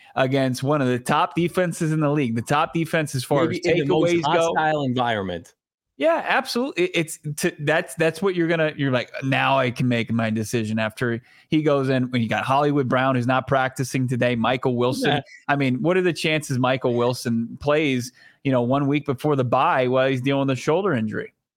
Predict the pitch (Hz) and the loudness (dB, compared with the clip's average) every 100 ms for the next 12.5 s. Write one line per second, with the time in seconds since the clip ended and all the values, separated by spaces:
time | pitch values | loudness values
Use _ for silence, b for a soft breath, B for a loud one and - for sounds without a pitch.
0 | _ - 147 156 156 120 110 113 107 123 | _ -6 -2 0 0 0 0 -2 -2 -4
1 | 113 113 110 113 110 107 - 110 101 101 | -2 -4 -4 -4 -4 -4 -4 -4 -4 -4
2 | - 135 127 120 123 185 214 269 - 240 | -4 -2 0 0 0 0 0 0 -2 -2
3 | 226 - 185 185 208 226 - 196 185 - | -2 -2 -4 -2 0 -2 -4 -4 -4 -2
4 | 160 143 123 - 123 123 120 135 131 139 | -2 0 -2 -4 -4 -2 -2 -2 -2 0
5 | 175 196 180 180 170 175 - 220 214 269 | -2 -2 -4 -2 -2 -2 0 2 2 0
6 | 170 135 127 110 87 - _ _ _ 165 | -2 -2 -2 -4 -4 -10 _ _ _ 0
7 | 190 196 170 160 160 156 143 147 139 135 | 0 0 -2 -4 -2 -2 -4 -4 -4 -4
8 | - 156 135 135 120 110 113 113 117 110 | -4 -4 -2 -2 -2 -4 -4 -4 -2 -2
9 | 110 104 98 110 95 107 117 101 - 101 | 0 -2 -4 -8 -6 -4 -4 -6 -6 -6
10 | 107 98 98 B B B 131 156 151 139 | -4 -4 -6 B B B -2 0 0 -2
11 | - 117 101 90 139 156 135 131 131 131 | 0 0 0 0 0 0 0 2 2 0
12 | - 123 113 110 110 | -2 -2 0 0 -2